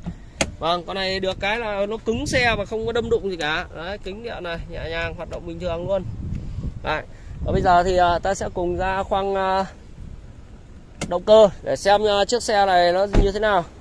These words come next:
Con này, à, vừa nãy thì em cũng đã kiểm tra rồi. Được cái là máy, à, động cơ của nó chỉ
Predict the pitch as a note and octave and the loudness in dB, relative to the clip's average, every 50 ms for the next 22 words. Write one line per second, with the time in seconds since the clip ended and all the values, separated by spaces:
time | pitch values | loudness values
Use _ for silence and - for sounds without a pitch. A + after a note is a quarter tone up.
0 | - - - F3+ G3 F#3 F3+ F#3 F3 F3 F3 F3 F3 F3 F3 E3+ D#3+ E3+ F3 F3+ | -14 -8 -4 -2 0 2 4 4 4 4 6 6 6 6 4 4 2 2 2 2
1 | G3 G#3+ F#3+ A#3 A3+ G#3+ F#3+ G3 G3 G3+ G3 G#3 A3+ A#3 A3+ - G3 C#3+ B2 - | 2 2 0 0 0 2 2 0 0 -2 -4 -2 -2 -2 0 0 -2 -2 0 2
2 | F3+ F3+ F#3+ F3 F3+ F3 F3 E3 C#3+ - - - - - - - - - D#3 D#3+ | 2 2 6 8 8 10 10 8 6 2 -8 -20 -20 -20 -20 -20 -12 -8 -8 -2
3 | - - F3+ G3 A3 A3+ G3 F3 F3+ F3+ F3 F#3+ A3 A#3 A#3+ A#3+ A#3 A3+ A3 G#3+ | 2 4 4 6 4 4 2 2 0 -2 -2 0 2 2 2 4 4 4 4 4
4 | G#3+ G3 - - - - - - - - - - - - E3+ E3+ E3 G3+ G#3 G3+ | 2 0 -2 -10 -20 -20 -20 -20 -20 -20 -20 -14 -8 -6 -6 -4 -2 0 2 2
5 | G3+ F3+ D#3+ C#3+ D3+ F3+ G3+ G3+ F#3 | 2 2 0 0 0 0 -2 -2 -4